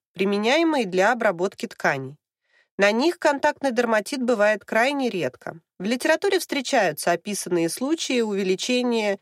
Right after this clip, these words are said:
частоты аллергических реакций на ланолиновый или шерстяной спирт, компонент ланолина.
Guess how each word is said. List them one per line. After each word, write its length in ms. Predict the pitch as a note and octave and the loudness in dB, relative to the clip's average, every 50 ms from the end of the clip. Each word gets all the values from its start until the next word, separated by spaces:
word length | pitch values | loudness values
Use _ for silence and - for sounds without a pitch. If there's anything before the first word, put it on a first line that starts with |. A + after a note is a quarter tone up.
| _ - | _ -8
частоты 600 | - A#3+ A#3 - - A#3+ B3 - - G#3+ F3 D3 | -4 -4 -2 2 2 2 2 2 0 -2 0 0
аллергических 840 | C#3 D#3 F3 F3+ F#3 F3+ - F#3 D#3+ - D3+ - - - D3+ - - | 0 0 0 0 0 -2 -6 -6 -6 -6 -8 -8 -8 -10 -10 -6 -4
реакций 580 | D#3+ E3+ F3 G3 G3 - - - - D4+ D4+ - _ _ - | -2 0 2 2 0 -2 -4 -6 -6 -6 -6 -8 _ _ -4
на 400 | G#3 G#3+ B3+ C#4+ D#4 D#4 D4+ - - | 0 2 4 4 4 4 2 0 -2
ланолиновый 880 | - G#3 A3 A#3 A3+ A3+ A3 A3 A#3+ C4+ D#4+ D#4+ D4+ C#4+ B3 A#3+ A#3 G3 | -2 0 2 2 4 4 2 2 2 0 0 2 2 2 2 0 0 -2
или 480 | - - A#3 A#3+ B3+ C4+ B3 G3+ - - | -2 -4 -2 0 2 2 2 0 0 -2
шерстяной 680 | - - B3 A3 - - - A#3 A#3 A#3+ C4+ C#4+ C#4 | -4 -2 -2 -2 -2 -2 -2 0 0 2 2 2 0
спирт, 460 | B3+ - - - A3+ G3 D3+ C3+ - _ _ _ _ _ _ | -2 -4 -6 -6 -4 -4 -4 -4 -6 _ _ _ _ _ _
компонент 600 | - - G3 F3+ - G3+ G3 G#3 A3+ B3 C4+ B3 - | -4 -2 -2 0 2 2 2 2 2 0 0 0 0
ланолина. 680 | A#3 A3 G#3+ G#3+ G#3+ G#3+ G#3 F#3 D3+ C#3 C3 C3+ | -2 0 2 2 2 2 2 -2 -4 -6 -8 -10